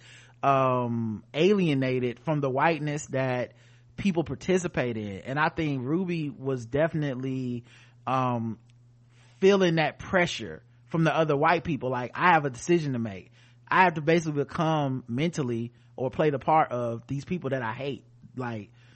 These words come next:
I'm not gonna be able to skate by on just, I'm a white woman, I'm apolitical, I think everyone should have a chance, and that, no, no. And I'm also not gonna get to be Ruby, which is, well, I don't like Tamara 'cause she's not qualified, not because she's black.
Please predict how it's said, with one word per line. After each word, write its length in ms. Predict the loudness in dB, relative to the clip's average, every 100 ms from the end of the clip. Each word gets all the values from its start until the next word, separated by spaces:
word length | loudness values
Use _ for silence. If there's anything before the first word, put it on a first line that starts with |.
| _ _
I'm 140 | 4 6
not 200 | 4 4
gonna 120 | 4
be 100 | 4
able 100 | 4
to 60 | -2
skate 320 | 0 0 4
by 240 | 6 6
on 180 | 4 2
just, 260 | -2 -2 0
I'm 140 | 2 4
a 40 |
white 240 | 6 4
woman, 460 | 2 2 2 0 -2
I'm 120 | -2
apolitical, 880 | 0 2 2 2 2 0 0 0 -2 -8 -20 -4
I 120 | 0
think 180 | 2 4
everyone 400 | 4 4 2 0
should 160 | 0 0
have 160 | 0
a 60 | -2
chance, 480 | -2 -2 -2 -6 -6
and 380 | -6 -4 -4
that, 280 | -2 -4 -2
no, 400 | 2 2 2 -4 -10
no. 300 | -4 -2 0
And 140 | 2 4
I'm 120 | 6
also 220 | 4 4
not 180 | 4 2
gonna 140 | 2
get 140 | 0 -2
to 40 |
be 160 | -2 2
Ruby, 440 | 2 2 -4 -12 -20 -18 -2
which 200 | 0 2
is, 260 | 2 2 -2
well, 140 | 0 6
I 100 | 6
don't 140 | 8
like 220 | 4 4
Tamara 300 | 2 2 2
'cause 120 | 0 -2
she's 140 | 0
not 160 | 0 4
qualified, 640 | 4 2 0 -2 -2 -6 -12 0
not 220 | 4 4
because 240 | 4 0 0
she's 160 | -2
black. 320 | 2 2 2